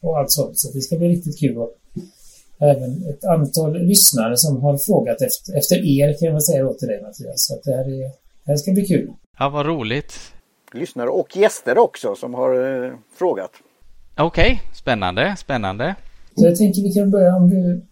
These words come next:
Speaker 1: börjar lite bara berätta om dig själv. Tänker du kan berätta lite om dig själv, hur länge du har jobbat på Ballograf och vad som fick dig att söka dit.
Speaker 2: Absolut. Först, eh, ett stort tack för att jag fick, eh,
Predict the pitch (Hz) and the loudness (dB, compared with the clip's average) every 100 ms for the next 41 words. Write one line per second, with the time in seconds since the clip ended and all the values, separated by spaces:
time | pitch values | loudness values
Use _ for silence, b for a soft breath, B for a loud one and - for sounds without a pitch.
0 | - 269 247 208 185 170 175 175 - 165 | -20 -18 -10 -2 4 4 4 0 -2 2
1 | 226 190 175 170 - 156 147 139 151 143 | 6 8 8 6 4 0 2 2 0 4
2 | 135 151 180 123 120 _ _ - 151 139 | 4 4 0 -6 -10 _ _ -8 -8 -4
3 | 151 151 160 160 160 170 160 147 165 147 | -2 0 0 0 0 0 -4 -4 -2 -2
4 | 147 170 147 147 143 139 135 147 151 151 | 2 4 6 6 2 -4 -4 -2 0 0
5 | 135 131 135 139 131 123 139 131 123 131 | 0 0 -2 -2 -2 -6 -6 -6 -6 -2
6 | 127 120 120 - 139 120 - _ - - | -2 -4 -8 -8 -6 -6 -10 _ -18 -10
7 | 139 131 139 139 - 135 123 117 - _ | -4 -2 0 -2 -4 -4 -4 -6 -18 _
8 | _ _ - - 131 - 160 147 - - | _ _ -2 2 2 2 -4 -6 -6 -8
9 | - - - - - 131 - 165 131 160 | -8 -20 -20 -20 -10 -10 -8 -8 -8 -10
10 | - - _ - 147 131 - - 139 139 | -14 -20 _ -12 -8 -8 -12 -10 -4 -4
11 | 139 147 - - 147 - 165 175 - - | -4 -8 -10 -10 -8 -2 -2 -2 -10 -8
12 | 156 - 131 - 135 - - 131 131 | -8 -6 -8 -6 -8 -10 -6 -2 -2